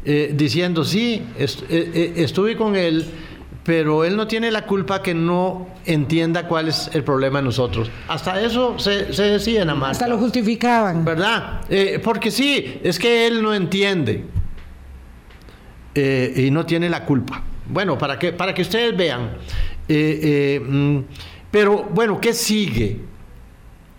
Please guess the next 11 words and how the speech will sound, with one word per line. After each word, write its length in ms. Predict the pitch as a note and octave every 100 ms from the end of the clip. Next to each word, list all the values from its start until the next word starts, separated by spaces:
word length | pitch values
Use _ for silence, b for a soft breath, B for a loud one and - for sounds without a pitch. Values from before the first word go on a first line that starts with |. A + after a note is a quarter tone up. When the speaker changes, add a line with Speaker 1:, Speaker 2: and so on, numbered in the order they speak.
| - - B B B - - - - - - - - - - - -
Speaker 1:
Nosotros 520 | D3 D#3 A3 A3 A#3
hemos 340 | A#3 A#3 G#3 G3+
ido 580 | G3 F3+ E3+ E3+ E3+ E3+ - - - -
al 220 | - C3 A#2
primer 420 | C3 C#3 F#3+ F#3+
poder 360 | E3 C#3+ E3
de 100 | D#3+
la 140 | D#3 D3
República, 760 | D3 - C3+ A2 G#2+ G2 G2+ - - - - - - - - - - - - - - - - - -
a 200 | C3 C3
la 720 | C3+ C3 C3 C3 B2+ A2+